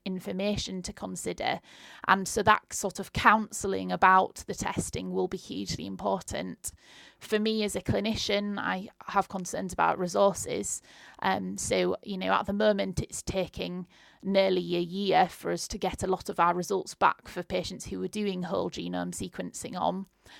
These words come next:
And, you know, we have, have a hugely stretched service already, and there are huge issues around, um, both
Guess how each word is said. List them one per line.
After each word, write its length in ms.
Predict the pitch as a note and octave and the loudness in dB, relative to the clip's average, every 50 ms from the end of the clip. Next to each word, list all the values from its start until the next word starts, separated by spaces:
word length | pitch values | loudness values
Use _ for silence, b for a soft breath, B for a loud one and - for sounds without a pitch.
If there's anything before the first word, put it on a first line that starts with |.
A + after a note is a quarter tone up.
| B B B - | B B B 2
And, 440 | - F#3 F3 F3 F3+ F3 - - - _ _ | 2 4 4 2 -4 -6 -6 -8 -12 _ _
you 140 | - F#3+ | -6 -4
know, 140 | F3+ F3+ F3 | -4 -2 -2
we 160 | F3 F#3 F#3+ | 0 2 2
have, 220 | F#3 F3 F#3 F#3 - - _ | 2 4 2 2 0 -4 _
have 200 | - - F#3+ F3 | -10 -8 -8 -8
a 40 | F3 | -8
hugely 500 | D#3+ - - G#3+ G3+ G3+ F3+ - - F#3+ | -10 -8 -6 -4 -4 -2 -4 -4 -6 -6
stretched 580 | - - - - - - - - - - - - | -8 -8 -6 -2 0 0 0 -2 -4 -8 -8 -6
service 540 | - - - F3+ F3+ F3+ F3+ F3+ - - | -6 -2 0 0 0 0 -2 -4 -4 -2
already, 720 | F3+ F#3 F#3 F#3 F3+ F#3 F#3 F3+ F#3 F3+ D#3 F#3 G3 F#3 b b b b b b b b - | 0 0 0 2 4 4 2 2 2 -2 -4 -4 -4 -6 b b b b b b b b -4
and 160 | G3 F#3+ F#3 | -4 -2 -2
there 80 | F#3+ F3+ | -2 -4
are 40 | |
huge 380 | E3 - - G#3 G3 F#3+ F3+ - | -6 -6 -4 -4 -2 -2 -2 -4
issues 440 | F#3 - - - F#3 F#3 F#3 E3+ - | -4 -4 -4 -6 -6 -6 -6 -4 -4
around, 560 | E3+ F3 F3 E3+ E3+ F3 F3 F3 - - - - - | 0 2 2 2 2 0 -2 -6 -8 -10 -14 -10 -8
um, 360 | - F#3 F3+ F#3 F3+ F3 F3+ - _ _ - G3+ _ _ _ _ _ _ _ _ - | -6 -4 -4 -4 -6 -8 -10 -12 _ _ -20 -20 _ _ _ _ _ _ _ _ 2
both 300 | - F3+ F3+ - - | 4 4 4 2 -2